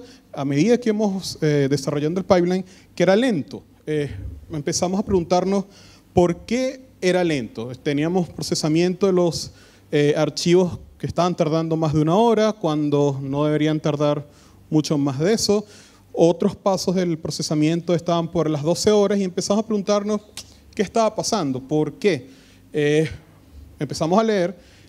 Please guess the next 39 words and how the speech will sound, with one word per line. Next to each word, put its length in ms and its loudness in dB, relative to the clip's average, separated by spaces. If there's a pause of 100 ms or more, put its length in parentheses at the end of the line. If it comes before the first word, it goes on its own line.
luego 240 2
nos 140 -2
dimos 240 -2
cuenta 340 -2
que 220 -2
no 460 2
leímos 840 2 (460)
algo 280 2
muy 160 0
importante 560 -2
que 80 -4
estaba 320 0
en 60 0
la 80 0
misma 500 2
documentación 960 -4
de 340 0 (120)
Dask. 400 -4 (560)
Y 100 0
Dask 300 0
te 80 -2
dice, 300 -2
"Si 180 -4
tú 160 0
no 60 0
estás 200 -2
manejando 640 0 (240)
un 160 2
terabyte, 480 2
si 100 -6
estás, 500 -6
eh, 500 0
si 180 0
no 140 4
manejas 320 0
más 200 0
de 60 -4
un 60 -2
terabyte, 480 -2